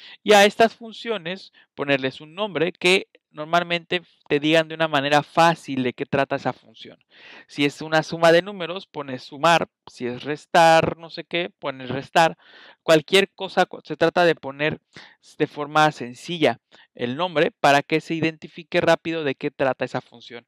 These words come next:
Ahorita el ejemplo que estamos viendo es muy tonto, muy básico, pero en el desarrollo del software, por ejemplo, este mismo lenguaje, recordemos que es para las aplicaciones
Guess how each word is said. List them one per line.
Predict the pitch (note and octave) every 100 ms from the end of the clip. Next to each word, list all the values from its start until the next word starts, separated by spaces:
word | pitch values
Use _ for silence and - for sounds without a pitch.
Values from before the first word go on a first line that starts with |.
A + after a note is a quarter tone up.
| - - -
Ahorita | F3 A3 D4
el |
ejemplo | A#3 A3 A3
que | -
estamos | A3 G3+
viendo | G3+ G3
es |
muy | F#3 F#3
tonto, | _ F#3+ F#3+ D#3+
muy | D#3 D#3+
básico, | D3+ D#3+ - - - _ - -
pero | - G3 G3 G3+
en | D#3+ C#3
el | C3 B2+ B2+
desarrollo | B2 C3+ D3 E3+
del | F#3 G3+
software, | A3+ E3 E3 F3+
por | D3+
ejemplo, | C3 C#3+ C#3 C#3 -
este | - E3 E3
mismo | D#3+ D#3 D#3 D3 C#3 C3 _ - -
lenguaje, | D#3 D3+ D3
recordemos | E3 D#3+ C#3+ C3+ C#3
que | -
es |
para | - C#3
las | A#2+ B2
aplicaciones | A2+ A2 A#2+ - B2 B2 A#2